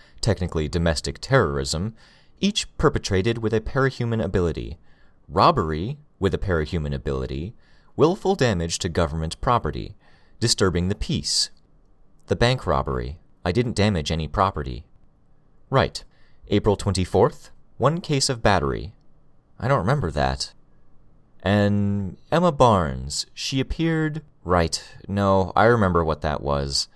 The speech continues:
It happened, didn't think anything would come of it." "One of the girls who bullied you.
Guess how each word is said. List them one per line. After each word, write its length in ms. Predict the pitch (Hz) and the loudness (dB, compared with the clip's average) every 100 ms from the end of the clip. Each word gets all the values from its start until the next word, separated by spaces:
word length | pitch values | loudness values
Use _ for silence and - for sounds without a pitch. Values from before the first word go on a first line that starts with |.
| - _ _ _ - | -20 _ _ _ -2
It 140 | 127 | -2
happened, 600 | 113 110 104 95 92 92 - - | 4 4 4 2 0 -4 -8 -4
didn't 280 | 98 95 | -2 -2
think 200 | - 98 | -2 0
anything 360 | 90 92 87 92 | 0 0 0 0
would 120 | 90 | -2
come 200 | - 92 | 0 2
of 100 | 101 | 2
it." 220 | 71 67 - - - - - - _ _ - - - | 2 -2 -8 -20 -20 -20 -20 -20 _ _ -20 -20 -4
"One 180 | 131 180 | 2 2
of 120 | 139 | 2
the 80 | 101 | 2
girls 300 | 90 95 - | 2 2 2
who 60 | |
bullied 380 | 151 196 208 80 | 0 2 2 2
you. 240 | 71 60 | -2 -4